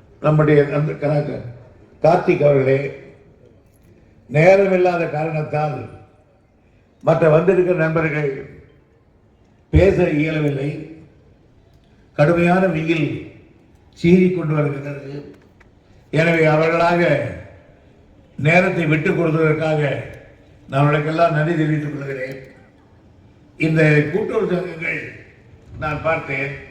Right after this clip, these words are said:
பொதுவாக எனக்கு கூட்டுறவு சங்கங்கள் மீது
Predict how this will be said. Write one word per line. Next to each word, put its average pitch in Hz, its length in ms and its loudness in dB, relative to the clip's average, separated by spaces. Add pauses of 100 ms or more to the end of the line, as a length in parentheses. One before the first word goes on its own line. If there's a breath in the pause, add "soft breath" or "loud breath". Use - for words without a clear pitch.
(720)
பொதுவாக 190 840 -2 (880)
எனக்கு 165 440 2
கூட்டுறவு 190 420 2
சங்கங்கள் 165 460 -2
மீது 151 520 -6